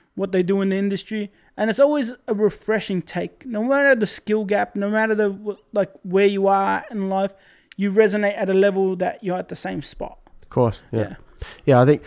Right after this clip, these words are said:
Speaker 2: I think the biggest thing for me too is that, like, people being able to create some kind of initiative where they're making something even when they're going through something. Like, that's the hardest thing, is when you're in a bad spot, a lot of people feel crippled, like we we're talking about at the beginning, where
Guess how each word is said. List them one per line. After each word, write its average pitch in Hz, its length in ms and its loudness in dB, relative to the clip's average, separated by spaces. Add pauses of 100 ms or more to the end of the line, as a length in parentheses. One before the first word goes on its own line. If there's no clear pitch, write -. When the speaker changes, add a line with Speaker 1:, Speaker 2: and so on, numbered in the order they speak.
(300)
Speaker 2:
I 143 60 8
think 180 140 6
the 156 60 2
biggest 135 280 4
thing 131 160 2
for 120 100 -2
me 117 180 4
too 120 220 2
is 110 140 2
that, 110 260 0 (960)
like, 123 200 2
people 151 380 4 (500)
being 147 180 6
able 139 220 10
to 123 80 4
create 117 280 4
some 120 140 4
kind 117 180 4
of 104 80 2
initiative 110 400 2
where 110 180 6
they're 110 120 4
making 107 720 2
something 131 420 2
even 123 240 6
when 127 140 6
they're 131 100 4
going 127 300 4
through 147 180 2
something. 175 400 4
Like, 120 160 4
that's 147 220 4
the 135 80 4
hardest 123 340 4
thing, 139 140 4
is 110 120 2
when 127 200 4
you're 139 180 6
in 131 380 2 (100)
a 113 60 -2
bad 110 320 4
spot, 113 360 2
a 123 60 -4
lot 120 140 4
of 120 80 0
people 113 260 4
feel 110 320 2
crippled, 107 480 2
like 110 180 2
we 113 40 0
we're 107 60 0
talking 117 220 2
about 110 200 2
at 107 40 -10
the 104 60 -10
beginning, 110 460 2
where 110 200 4